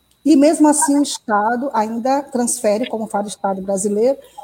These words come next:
para essas escolas privadas, mesmo com todo. Então a pessoa fala muito nisso, mas a realidade dos países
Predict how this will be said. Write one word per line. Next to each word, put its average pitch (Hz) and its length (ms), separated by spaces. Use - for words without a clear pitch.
para 233 140
essas 262 280
escolas 277 340
privadas, 214 720
mesmo 220 280
com 226 120
todo. 233 340
Então 208 200
a - 20
pessoa 320 260
fala 302 300
muito 247 280
nisso, 254 360
mas 214 200
a 285 80
realidade 208 540
dos 294 160
países 196 580